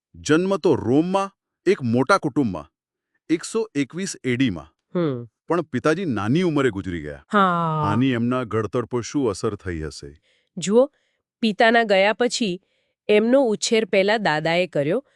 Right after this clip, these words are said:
Speaker 2: અને પછી સમ્રાટ એન્ટોનિનસ પાયસે, જેમણે એમને દત્તક લીધા.
Speaker 1: અચ્છા.
Speaker 2: અને ઉછેર ખૂબ શિસ્તબદ્ધ હતો, શિક્ષણ પણ ઉત્તમ મળ્યું. પણ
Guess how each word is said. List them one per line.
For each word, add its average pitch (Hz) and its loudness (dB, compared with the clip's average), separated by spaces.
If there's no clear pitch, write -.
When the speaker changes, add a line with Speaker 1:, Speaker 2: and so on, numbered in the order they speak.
Speaker 2:
અને 247 6
પછી 240 2
સમ્રાટ 214 2
એન્ટોનિનસ 220 0
પાયસે, 160 0
જેમણે 233 4
એમને 233 2
દત્તક 175 -2
લીધા. 131 -4
Speaker 1:
અચ્છા. 76 -12
Speaker 2:
અને 220 2
ઉછેર 285 -2
ખૂબ 277 0
શિસ્તબદ્ધ 202 -2
હતો, 220 -2
શિક્ષણ 277 0
પણ 262 0
ઉત્તમ 240 0
મળ્યું. 214 0
પણ 208 2